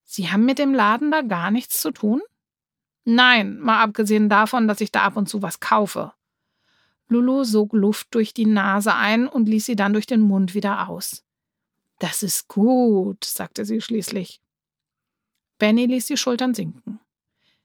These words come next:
„Ich hab gehört, ihr wollt eine Krippe bauen?“, fragte Jonas.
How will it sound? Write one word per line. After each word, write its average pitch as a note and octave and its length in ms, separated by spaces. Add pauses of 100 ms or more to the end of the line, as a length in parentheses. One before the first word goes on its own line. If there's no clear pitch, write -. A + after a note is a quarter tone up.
(240)
„Ich - 480
hab - 140
gehört, A#3+ 300
ihr A#3+ 140
wollt A3 160
eine G#3+ 180
Krippe E3+ 340
bauen?“, D3+ 360
fragte - 380
Jonas. E3 520